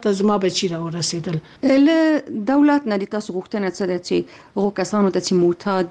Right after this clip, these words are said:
Speaker 2: دي، دوی طبعاً په کور کې میرمنې لري، بچي لري، اوس خو نارینه معتاد سوي دي،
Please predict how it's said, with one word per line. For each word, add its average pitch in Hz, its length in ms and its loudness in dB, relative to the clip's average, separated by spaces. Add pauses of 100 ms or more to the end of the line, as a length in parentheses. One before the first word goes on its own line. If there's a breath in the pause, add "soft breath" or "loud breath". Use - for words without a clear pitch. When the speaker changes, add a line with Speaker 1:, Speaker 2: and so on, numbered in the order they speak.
(120)
Speaker 2:
دي، 208 100 4 (220)
دوی 190 120 0 (140)
طبعاً 185 260 2 (140)
په 170 140 -10
کور 185 180 2
کې 196 60 -2 (100)
میرمنې 185 480 4
لري، 175 180 0 (140)
بچي 180 320 -4
لري، 190 200 4 (1000 loud breath)
اوس 294 320 2
خو 247 100 0 (280)
نارینه 185 300 2 (100)
معتاد 170 420 -4
سوي 156 320 2
دي، 196 60 -2